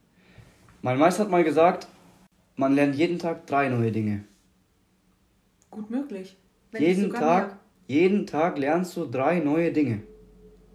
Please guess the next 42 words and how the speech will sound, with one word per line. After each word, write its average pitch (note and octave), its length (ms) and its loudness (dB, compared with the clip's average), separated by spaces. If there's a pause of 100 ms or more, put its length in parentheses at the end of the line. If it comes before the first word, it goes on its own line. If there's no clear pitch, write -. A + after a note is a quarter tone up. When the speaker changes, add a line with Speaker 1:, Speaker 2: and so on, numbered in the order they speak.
(300)
Speaker 1:
Und C3+ 120 -2
wenn C#3+ 120 2
du C#3 100 0
keine F3+ 360 0
drei F3 320 2
neuen F3+ 320 2
Dinge E3+ 240 0
gelernt A#2 300 -4
hast, D#3+ 200 -6 (480)
Speaker 2:
Dann - 60 -20
Speaker 1:
ganz D3+ 180 0
Speaker 2:
gehe C4 100 2
ich - 100 0
Speaker 1:
ba- - 40 -2
Speaker 2:
einfach A#3 260 -4
wieder A3+ 200 -2
in G#3+ 80 -4
mein G#3 180 -4
Bett. - 240 -14 (160)
Speaker 1:
Nein. B2+ 380 0 (1500)
Dann B2+ 180 -2
war's D3+ 200 0
ein D3 60 -4
schlechter C3+ 300 -6
Tag. A2+ 360 -4
Es, G#2 180 -12
es - 140 -20
können D3+ 160 2
auch D3+ 100 0
ganz D#3 240 -2
banale B2 500 0
Dinge A2+ 240 -2
sein. G2 340 -8 (280)
Ein A#2+ 80 -2
neues A2+ 360 -2
Wort, C#3 440 2
ein A#2 80 -2
neues, G#2+ 480 -4
neues, G2+ 460 -8 (320)
neuen A#2 320 0
Witz, D#3 340 -2
neu-, A#2 200 -4